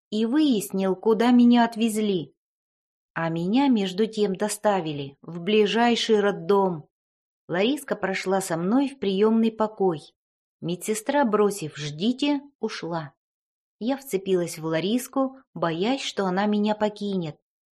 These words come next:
Почему-то было страшно оказаться одной. Но вот пришёл врач и в недоумении уставился на Ларискин живот.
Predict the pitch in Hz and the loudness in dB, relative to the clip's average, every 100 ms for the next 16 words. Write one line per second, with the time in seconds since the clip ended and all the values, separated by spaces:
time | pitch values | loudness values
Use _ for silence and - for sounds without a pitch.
0 | _ _ 151 - 185 196 202 185 208 208 | _ _ -14 -6 -2 -2 -2 -2 0 0
1 | 208 240 240 233 - 185 180 196 190 202 | -4 -2 0 0 -2 -4 -2 -2 0 0
2 | 202 208 196 208 208 185 143 - _ _ | 0 -2 0 0 0 -2 -6 -16 _ _
3 | _ _ _ _ _ - 165 190 277 277 | _ _ _ _ _ -8 -4 0 -2 -2
4 | 208 208 202 185 156 170 185 247 - - | -4 -2 0 -2 0 0 0 -2 -6 -14
5 | _ - 196 185 185 160 170 170 175 226 | _ -4 0 0 0 0 0 0 0 4
6 | 254 262 254 - 254 247 247 240 - 220 | 6 6 4 -2 0 2 2 0 0 0
7 | 202 196 196 214 214 220 208 190 214 190 | 2 2 2 0 -2 -2 -2 0 0 0
8 | 160 - | -4 -8